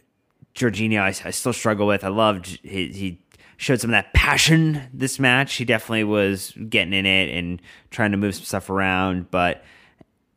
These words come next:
I just, you know, there, he, he needs to be able to connect with some of those passes to our defenders and help move the play forward effectively. There's so many times where he's attempting that ball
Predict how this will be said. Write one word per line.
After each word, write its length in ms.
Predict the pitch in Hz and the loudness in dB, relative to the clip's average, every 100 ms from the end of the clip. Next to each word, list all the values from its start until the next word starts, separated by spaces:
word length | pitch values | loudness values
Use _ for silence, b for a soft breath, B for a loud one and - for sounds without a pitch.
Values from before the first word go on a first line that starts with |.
| _ _ - - | _ _ -14 -10
I 100 | 113 | -8
just, 200 | 104 - | -8 -8
you 160 | 107 | -6
know, 60 | 95 | -4
there, 260 | 95 80 - | -4 -4 -10
he, 240 | - 107 | -10 -8
he 160 | 113 110 | -4 -4
needs 400 | 107 135 156 - | 0 0 0 -2
to 80 | 98 | -4
be 100 | 104 | -2
able 160 | 98 | -2
to 60 | 90 | -4
connect 420 | - 92 92 - | -6 -4 -2 -4
with 100 | 90 | -8
some 100 | 95 | -8
of 60 | 85 | -8
those 120 | 85 | -8
passes 600 | - 85 87 87 85 78 | -4 -4 -4 -6 -8 -8
to 540 | - 85 82 80 80 - | -10 -8 -6 -6 -6 -8
our 420 | 80 80 80 80 | -8 -6 -6 -6
defenders 680 | 82 - 85 82 82 82 82 | -8 -10 -8 -8 -6 -6 -6
and 100 | 85 | -10
help 340 | 82 85 82 - b b b | -10 -6 -6 -10 b b b
move 340 | 98 107 120 107 | -2 2 2 0
the 80 | |
play 280 | 101 104 90 | -4 -2 -2
forward 440 | 82 - 90 95 104 | -2 -4 -2 0 -2
effectively. 640 | - 104 - 107 120 127 | -2 -6 -6 -4 0 0
There's 200 | 120 95 | 0 -4
so 160 | - 107 | -6 -4
many 160 | 107 92 | -4 -4
times 480 | 95 92 90 87 92 | -2 -2 -2 -4 -4
where 260 | 87 85 | -4 -4
he's 220 | 90 87 | -6 -8
attempting 400 | 87 - 92 87 | -10 -10 -10 -6
that 200 | 85 80 | -6 -6
ball 400 | 90 85 85 80 | -4 -2 -2 -4